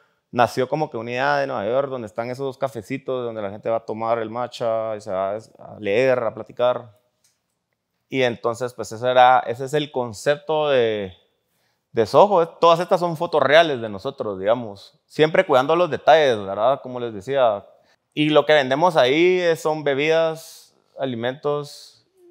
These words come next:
y, bueno, estas son nuestras líneas de, de, de venta, pero,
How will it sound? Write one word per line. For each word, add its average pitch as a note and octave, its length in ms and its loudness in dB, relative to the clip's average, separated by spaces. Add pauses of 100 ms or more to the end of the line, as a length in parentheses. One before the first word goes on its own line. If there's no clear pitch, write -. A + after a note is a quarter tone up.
(100)
y, A2 560 -6
bueno, C3 180 0
estas B2+ 160 -2
son D3 80 -4
nuestras C#3 240 -6
líneas C3 300 -8
de, A#2+ 200 -4
de, G2+ 340 -8
de G2 120 -8
venta, D3 300 -2
pero, A2+ 260 -4